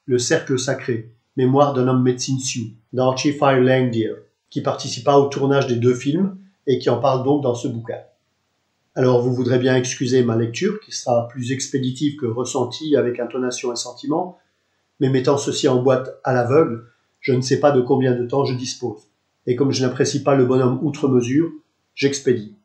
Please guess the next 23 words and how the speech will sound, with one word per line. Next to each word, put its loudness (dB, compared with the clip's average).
Et -6
je 0
ne -2
participerai -2
donc -2
pas 4
au 2
concours -4
de -2
lecture -2
à 2
haute -2
voix. -12
Rien 2
ici -2
que 2
de 6
l'informatif, 2
enfin, -10
si -12
on -8
peut -10
dire, -4